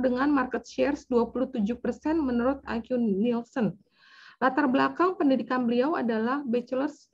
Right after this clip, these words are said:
in Political Philosophy and Economics from Georgetown University, M B A from the Walton School of Business, G D Juris Doctor from Columbia University Law School, admitted to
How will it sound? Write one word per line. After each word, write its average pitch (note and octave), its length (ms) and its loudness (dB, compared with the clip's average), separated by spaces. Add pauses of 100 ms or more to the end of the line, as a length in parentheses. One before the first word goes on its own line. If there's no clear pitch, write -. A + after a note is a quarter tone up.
(340)
in B3+ 160 0
Political C4 640 -2
Philosophy B3+ 640 -2
and C4 160 -2
Economics A#3+ 640 -4
from A#3+ 400 -2
Georgetown B3+ 640 0
University, A3+ 800 -2 (340)
M A#3 160 0
B A#3+ 240 0
A D#4 80 0
from C4 240 -2
the A3+ 80 2
Walton A#3 640 -2
School - 320 -2
of A3+ 240 -2
Business, C4 560 -2 (400)
G A#3 160 0
D C#4 240 6
Juris B3 560 -4
Doctor A#3+ 560 -2
from A#3+ 240 0
Columbia A#3+ 560 4
University B3 800 0
Law A#3+ 320 2
School, D#4+ 480 -2 (240)
admitted C4 560 -2
to B3 240 0